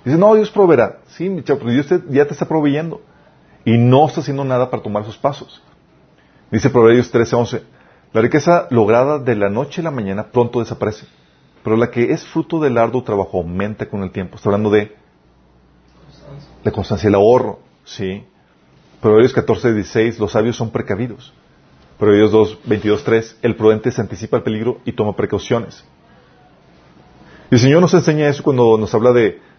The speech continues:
del costo del discipulado, donde tienes que sentarte primero para prever lo que vas a necesitar. Y hay cosas que se pueden prever, chicos.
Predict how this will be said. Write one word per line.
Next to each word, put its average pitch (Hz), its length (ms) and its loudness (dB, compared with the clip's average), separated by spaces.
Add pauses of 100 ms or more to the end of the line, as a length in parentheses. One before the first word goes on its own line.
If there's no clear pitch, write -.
del 101 240 -2
costo 123 300 0
del 120 80 -2
discipulado, 107 440 0
donde 101 220 -6
tienes 120 240 -6
que 127 60 -14
sentarte 117 420 -4
primero 107 440 -4
para 107 280 0
prever 110 680 4
lo 143 140 -2
que 127 100 -6
vas 98 360 -2
a 110 40 -4
necesitar. - 640 -10 (480)
Y 151 60 4
hay 180 80 6
cosas 196 240 2
que 185 80 -8
se 156 100 -8
pueden 147 300 0
prever, 135 340 -2
chicos. - 380 -20